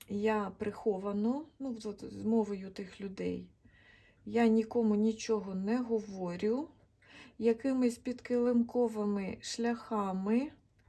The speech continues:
обхідними. Там ще будуть і люди, ну, хто буде в тому ринку задіяний,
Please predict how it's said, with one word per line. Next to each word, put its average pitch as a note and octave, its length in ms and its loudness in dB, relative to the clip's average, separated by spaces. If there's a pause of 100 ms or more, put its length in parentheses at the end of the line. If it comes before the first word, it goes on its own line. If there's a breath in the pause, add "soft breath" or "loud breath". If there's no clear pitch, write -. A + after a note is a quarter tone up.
обхідними. A3 1120 2 (480 loud breath)
Там D#4 200 2
ще - 180 0
будуть C4+ 520 0
і B3+ 280 0
люди, A#3 640 2 (100)
ну, G#3 340 0 (120)
хто B3 240 -2
буде G#3+ 560 0 (160)
в - 40 -20
тому G#3+ 300 2
ринку G#3 380 2
задіяний, D4 760 -2